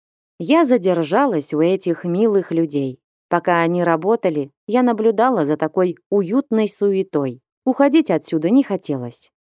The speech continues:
Даже две служанки задержались, но, глянув на время,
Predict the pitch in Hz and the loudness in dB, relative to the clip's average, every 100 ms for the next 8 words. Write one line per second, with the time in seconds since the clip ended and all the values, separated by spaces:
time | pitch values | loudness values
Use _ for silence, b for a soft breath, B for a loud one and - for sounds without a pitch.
0 | - 151 165 160 170 165 185 185 175 170 | -6 0 0 2 0 2 0 0 0 2
1 | 226 240 - 151 160 170 156 165 156 151 | 2 0 0 0 2 0 0 0 0 -2
2 | - _ - 302 311 190 240 247 190 170 | -6 _ 0 2 2 2 2 2 -2 -2
3 | 160 156 226 285 208 147 | -2 0 2 2 2 -2